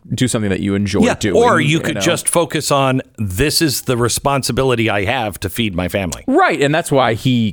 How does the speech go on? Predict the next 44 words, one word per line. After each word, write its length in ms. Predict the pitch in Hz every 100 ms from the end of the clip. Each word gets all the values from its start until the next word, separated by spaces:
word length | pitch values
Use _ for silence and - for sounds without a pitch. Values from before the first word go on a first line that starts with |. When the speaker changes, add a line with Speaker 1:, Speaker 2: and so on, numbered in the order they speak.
| -
Speaker 1:
kinda 240 | 131 104
took 160 | 92 92
a 60 | 104
beating 340 | 247 196 127
on 140 | 104
this, 160 | 101 101
and 80 | 120
that, 120 | 104
like, 200 | 120 -
a 100 | 139
prince 480 | - - 170 147 127
who's 180 | 139 113
married 320 | 127 135 127
to 80 | 117
Rachel 380 | 110 131 - 120
from 240 | - 117
Suits 440 | 113 - 139 113 -
is 120 | 110
really 220 | 127 127
gonna 200 | 123 120
tell 280 | - 131 123
us, 440 | 127 131 - - - -
Speaker 2:
Yeah. 200 | 131 120
Speaker 1:
uh, 440 | 127 120 117 123
"Hey, 680 | 135 147 143 139 131 127 123
uh, 360 | 123 123 120
you 160 | 120 127
know." 420 | 123 120 113 110 -
Speaker 2:
Yeah, 120 | 135
you're 140 | 147
not 180 | 202 240
exactly 400 | 208 175 190 180
doing 280 | 143 156 139
dirty 300 | 123 135 120
jobs. 400 | 95 101 78 -
Speaker 1:
Exactly. 580 | 156 - 151 120 - - -
Speaker 2:
Right. 260 | 101 87 -
Speaker 1:
And 160 | 180
who's 260 | 160 311 311
gonna 200 | 226 185
do 280 | 175 320 330
the 100 | 180
dirty 340 | 143 117 104
jobs 480 | 107 104 90 101